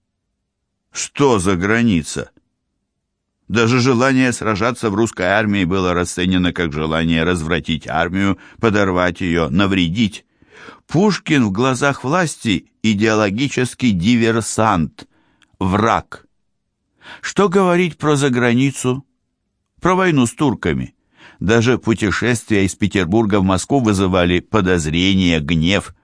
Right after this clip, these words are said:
выговоры и угрозы. Генерал-майор барон Остен-Сакен военному губернатору Грузии генерал-адъютанту Стрекалову.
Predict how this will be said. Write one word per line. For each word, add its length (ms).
выговоры 840
и 100
угрозы. 760
Генерал-майор 1000
барон 500
Остен-Сакен 1120
военному 720
губернатору 680
Грузии 440
генерал-адъютанту 1300
Стрекалову. 920